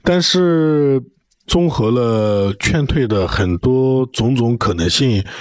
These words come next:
觉得这个女人劝退的几率很低，因为自身条件比较好，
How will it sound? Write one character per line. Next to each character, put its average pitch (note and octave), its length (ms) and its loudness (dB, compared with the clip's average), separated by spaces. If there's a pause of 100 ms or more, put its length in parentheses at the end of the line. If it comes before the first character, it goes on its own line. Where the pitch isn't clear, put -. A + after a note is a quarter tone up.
(340)
觉 B2 160 0
得 D#3+ 120 0
这 F3+ 200 -2
个 D#3 100 0
女 A2 140 0
人 F#2+ 200 0
劝 D#3 300 -2
退 D#3 180 -2
的 G2+ 340 -2
几 E3 300 0
率 D#3 240 0
很 D#2+ 280 -2
低， D3 420 -2 (680)
因 E3+ 180 2
为 E3 340 2
自 F#3+ 260 -2
身 F3 160 0
条 B2+ 180 -2
件 B2+ 160 0
比 G#2 120 -2
较 A2 120 0
好， - 300 -6